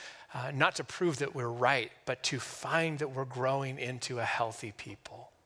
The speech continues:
Um, I never want to be, um, in a place where we look back over the years and realize that we won the culture wars, but we lost our souls in the process.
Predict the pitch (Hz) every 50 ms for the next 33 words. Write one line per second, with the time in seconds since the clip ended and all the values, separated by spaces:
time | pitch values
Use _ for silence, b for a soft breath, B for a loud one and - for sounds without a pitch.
0 | _ _ _ _ _ _ _ _ - - B B B B B B B B B B
1 | B B B B - - 127 117 127 127 147 160 160 160 143 147 147 143 147 -
2 | - - 147 135 123 123 135 131 127 120 117 117 - - B B B B B B
3 | B B B - - 123 117 117 117 117 117 135 - 165 131 120 - - - 139
4 | 127 - - 139 120 120 120 127 123 - - 127 117 117 - - - - - -
5 | 139 113 117 113 113 117 113 117 117 117 117 104 110 110 113 120 117 113 113 107
6 | 117 - - 123 117 117 110 117 120 117 117 110 107 - - - 135 123 - -
7 | 131 113 107 110 107 104 104 - - - - 113 107 110 101 104 - - 104 95
8 | - - - 123 107 104 104 101 - 120 110 101 - - 107 101 98 - - -
9 | - - - - - -